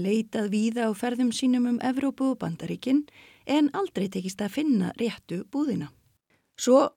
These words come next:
hafa hann verið í viðskiptaferð í San Francisco og séð ótrúlega fallega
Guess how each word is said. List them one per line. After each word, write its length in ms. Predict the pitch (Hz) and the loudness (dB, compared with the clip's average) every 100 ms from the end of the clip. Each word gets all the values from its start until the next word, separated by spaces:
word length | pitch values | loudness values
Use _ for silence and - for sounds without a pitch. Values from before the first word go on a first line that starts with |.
| 233 | 0
hafa 160 | 294 | 4
hann 120 | 285 | 6
verið 200 | 285 269 | 6 4
í 80 | 269 | 4
viðskiptaferð 560 | 269 - 254 254 254 240 | 2 0 -2 -2 0 2
í 80 | 226 | 2
San 160 | 233 | 2
Francisco 720 | 220 175 175 165 - 196 302 - _ _ - - - | 0 -4 -4 -4 -2 0 -2 -4 _ _ -20 -16 -4
og 80 | 254 | 0
séð 160 | 277 262 | 2 2
ótrúlega 680 | 277 285 277 262 254 240 226 | 2 2 0 0 2 2 0
fallega 480 | 226 - 208 220 | -4 -2 -2 0